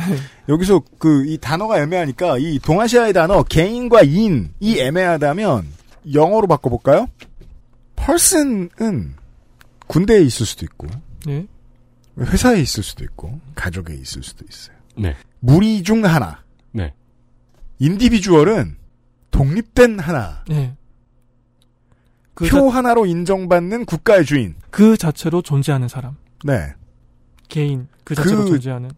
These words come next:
Speaker 2: 그 개인, 아, 그 존재를 인정받는 존재. 인디비주얼은 그거죠, 개인은. 그 번역어 때문에 고민했나요? 왜냐하면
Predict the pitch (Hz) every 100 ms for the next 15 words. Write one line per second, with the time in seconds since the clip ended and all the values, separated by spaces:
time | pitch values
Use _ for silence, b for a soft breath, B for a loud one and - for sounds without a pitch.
0 | - 196 214 180 - 139 175 196 196 117
1 | - 208 196 - 143 180 190 196 180 175
2 | 165 226 208 - 143 180 254 254 240 220
3 | 170 135 131 190 240 190 80 69 64 _
4 | _ _ _ _ _ _ _ _ _ -
5 | 156 208 175 160 151 143 - 131 139 131
6 | 117 110 98 90 73 76 _ _ _ -
7 | - - 113 165 285 - 240 127 110 87
8 | 76 76 120 185 _ _ _ _ _ _
9 | b b b - 127 139 139 214